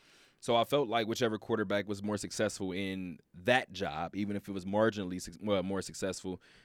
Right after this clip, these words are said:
it would be the difference. In watching that game, the difference was that Buffalo gave Lamar the opportunity to beat him, beat them with his arm.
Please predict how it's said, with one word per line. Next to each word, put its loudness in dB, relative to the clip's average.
it 6
would 4
be 2
the -2
difference. -2
In 2
watching 2
that -2
game, -4
the 0
difference 0
was -2
that 2
Buffalo 0
gave 4
Lamar 0
the -8
opportunity -4
to -10
beat -8
him, -12
beat 0
them 2
with 0
his -4
arm. -10